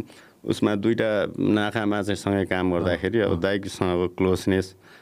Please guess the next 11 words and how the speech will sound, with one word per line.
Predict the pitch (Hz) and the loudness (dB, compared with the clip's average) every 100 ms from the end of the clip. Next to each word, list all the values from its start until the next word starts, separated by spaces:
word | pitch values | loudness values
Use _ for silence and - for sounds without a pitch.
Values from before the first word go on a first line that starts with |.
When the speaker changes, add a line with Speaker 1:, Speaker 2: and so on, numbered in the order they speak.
| - - - _ - | -20 -20 -20 _ -6
Speaker 1:
अ, | 87 87 | -2 -2
चाहिँ | 87 101 98 | -2 0 2
अब | 95 92 | 0 0
त्यो | 92 | 2
मुभी | 95 107 110 110 | 2 4 4 4
र | 101 | 4
एउटा | 95 92 87 - - | 2 2 0 -2 -2
एक्टरको, | 92 - - 98 | -2 -4 -2 -2
एक्टरको | 95 - 90 92 | 0 -2 -2 0
मात्रै | 90 92 - 104 | 0 0 -2 0
रहेन। | 95 82 78 | 0 0 0